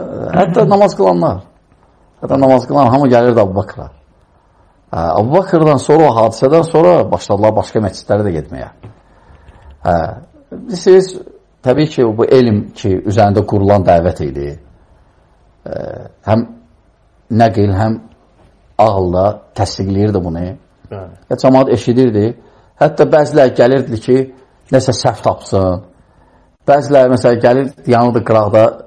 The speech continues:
Speaker 1: namaz qılmırdı, qulaq asırdı, sonra başlayırdı namaza.
Speaker 2: Namaza başlayırdı.
Speaker 1: Hə, nə qədər belə hadisələr olub. Ə, təbii ki, böyük təsir oldu bu məscidin,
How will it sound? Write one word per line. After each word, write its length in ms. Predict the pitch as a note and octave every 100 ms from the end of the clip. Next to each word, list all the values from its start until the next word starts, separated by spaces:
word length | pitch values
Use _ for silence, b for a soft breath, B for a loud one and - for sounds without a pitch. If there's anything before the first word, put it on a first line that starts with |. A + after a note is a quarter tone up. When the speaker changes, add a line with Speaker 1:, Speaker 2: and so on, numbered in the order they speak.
| - - -
Speaker 1:
namaz 340 | G#2+ A#2 A#2+
qılmırdı, 360 | - A#2 G2 G2
qulaq 240 | A#2 A2+ F#2+
asırdı, 400 | - G#2+ F#2+ G2 A2 b b
sonra 280 | b - G#2+
başlayırdı 420 | G#2+ - A2+ G#2
namaza. 380 | G#2 F#2+ F2 F#2 F2+
Speaker 2:
Namaza 340 | G2 F#2+ G2
başlayırdı. 360 | F#2 - - -
Speaker 1:
Hə, 140 | - G#2
nə 140 | D3
qədər 180 | G3+ F3+
belə 180 | D3 A2+
hadisələr 400 | G2+ - G#2 G2
olub. 260 | D#2+ B1+ - b b b b b b b _
Ə, 100 | - G2 F#2
təbii 280 | - D3+ F#3
ki, 140 | D3+ B2 A#2+
böyük 440 | B2 C#3 D3+ C3+ - - - - - -
təsir 380 | - A2+ - A2+
oldu 220 | F#2+ D#2
bu 100 | D#2
məscidin, 360 | D2+ - -